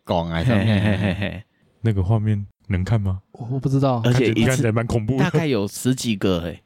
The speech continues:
Speaker 3: 这么多？
Speaker 4: 超恐怖的欸。
Speaker 2: 很多欸，那个，而且盘腿坐一个一个坐位置就算了，他们还是有点像围，围成一圈，
Speaker 3: <laughs>
Speaker 2: 一个小圈圈这样子。
Speaker 1: 好像邪教。
Speaker 2: 啊。
Speaker 3: 那他们自己知道清醒之后？
Speaker 2: 哦，这个我，我没有去问，因为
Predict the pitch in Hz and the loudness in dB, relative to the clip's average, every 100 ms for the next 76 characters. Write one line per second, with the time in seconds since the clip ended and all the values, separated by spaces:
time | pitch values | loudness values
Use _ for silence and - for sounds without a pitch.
0 | - 165 147 147 - 147 165 160 156 156 | -4 0 2 2 2 4 4 4 4 2
1 | 254 240 202 190 185 160 151 - - - | 2 0 2 2 2 2 0 -4 -8 -2
2 | 101 95 135 127 127 104 95 127 123 110 | 0 0 2 4 4 2 0 0 2 -2
3 | - _ - 139 131 95 - - 131 139 | -6 _ -2 0 0 -2 -6 -6 -4 0
4 | 151 107 143 151 139 _ 120 131 117 110 | 0 0 2 2 0 _ -2 2 2 2
5 | 123 110 101 - 151 127 - - 123 - | 2 2 0 0 2 2 0 0 0 0
6 | 104 113 - 107 92 127 143 104 101 135 | -2 -2 0 0 0 2 2 2 0 0
7 | 123 110 - 110 107 95 135 127 101 110 | 0 -2 -2 0 0 -2 -2 0 0 -2
8 | - 101 98 104 104 120 - 98 117 123 | 0 0 0 -4 -4 -4 -2 0 2 4
9 | 120 107 85 117 98 107 107 110 104 - | 2 0 -2 -4 -2 -4 -2 -6 -8 -12
10 | - - 85 107 92 90 87 104 95 78 | -16 -10 -2 0 2 0 0 0 -2 -4
11 | - 139 113 202 185 165 135 180 131 101 | -8 -6 0 2 4 2 4 4 4 2
12 | 139 143 135 - - 143 120 95 113 127 | 2 2 0 -4 0 2 4 2 4 4
13 | 120 165 120 107 98 101 - 104 104 113 | 2 2 2 2 2 0 -2 -2 0 2
14 | 113 104 113 110 107 127 165 | 2 2 2 2 2 2 2